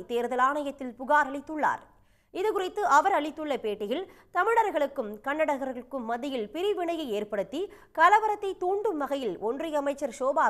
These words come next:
பேசியுள்ளார் என அவர் கூறினார். அதேபோல், அமைச்சர் சோபாவின் பேச்சு அப்பட்டமான தேர்தல் விதிமுறைகளுக்கு எதிரானது என்றும், அவர்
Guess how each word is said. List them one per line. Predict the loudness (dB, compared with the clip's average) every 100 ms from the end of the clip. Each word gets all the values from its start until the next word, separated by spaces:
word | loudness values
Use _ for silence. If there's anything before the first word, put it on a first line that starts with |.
| 0
பேசியுள்ளார் | -4 -6 -8 -4 2 2 2 -2
என | -2 -2
அவர் | -4 -6
கூறினார். | -8 -4 -2 -2 -4
அதேபோல், | -6 -4 0 0 -2 -12 -8 0 0
அமைச்சர் | 0 -2 -4 4
சோபாவின் | 4 8 6 4 -2
பேச்சு | -4 -6 -6 -6 -2 -2
அப்பட்டமான | 0 -4 -2 -4 0 0 0 -4
தேர்தல் | -4 -4 -4 -6
விதிமுறைகளுக்கு | -6 -4 -4 -4 -6 -6 -8
எதிரானது | -4 -2 -2 -4 -8 -6
என்றும், | -6 -8 -10 -20 -2 2
அவர் | 4